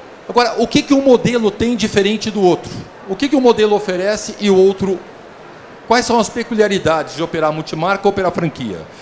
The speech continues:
Primeiro ponto, quando eu opero multimarca, eu tenho total liberdade de gestão, a operação é minha. Eu faço o que eu bem entender com o meu negócio. Quando eu me transformo num franqueado, eu tenho que abrir mão de parte dessa liberdade,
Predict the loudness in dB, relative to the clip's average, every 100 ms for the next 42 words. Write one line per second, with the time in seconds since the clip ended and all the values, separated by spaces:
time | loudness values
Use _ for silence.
0 | -20 -20 -4 2 6 6 6 2 0 -8
1 | -18 -20 -6 -2 2 2 2 2 0 -2
2 | -2 0 -2 -2 -4 0 0 2 0 2
3 | 2 2 2 4 2 2 0 0 0 0
4 | 4 4 4 2 -2 -2 -2 0 -2 -6
5 | -12 -20 -20 -20 -20 -20 -20 -20 -8 2
6 | 4 4 0 0 2 4 4 2 0 -2
7 | -6 -2 0 0 0 0 0 0 0 0
8 | -4 -14 -18 -20 -20 -20 -20 -20 -20 -20
9 | -20 -8 0 2 2 0 0 0 2 2
10 | 2 0 0 -2 0 4 4 2 -2 -4
11 | 0 2 2 2 0 0 0 2 2 2
12 | -2 -6 -6 2 2 2 -2 -2 0 -2
13 | -2 0 0 -2 -6